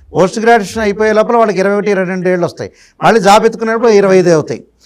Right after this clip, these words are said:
అందువల్ల కుజ మహర్దశ మటుకు నా మూడు నక్షత్రాలకు బాగా ఎక్కువ వస్తుంది.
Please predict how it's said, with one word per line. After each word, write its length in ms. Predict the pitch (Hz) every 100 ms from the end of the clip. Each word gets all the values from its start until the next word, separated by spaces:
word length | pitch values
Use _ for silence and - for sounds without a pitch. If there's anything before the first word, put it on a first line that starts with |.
| _ _ 143
అందువల్ల 260 | 202 254
కుజ 280 | 247 147 196
మహర్దశ 540 | 233 233 226 196 175
మటుకు 260 | 175 156 220
నా 220 | 190 160
మూడు 300 | 147 151 180
నక్షత్రాలకు 580 | 175 170 185 185 175 190
బాగా 160 | 143 143
ఎక్కువ 260 | 135 143
వస్తుంది. 380 | 120 - 95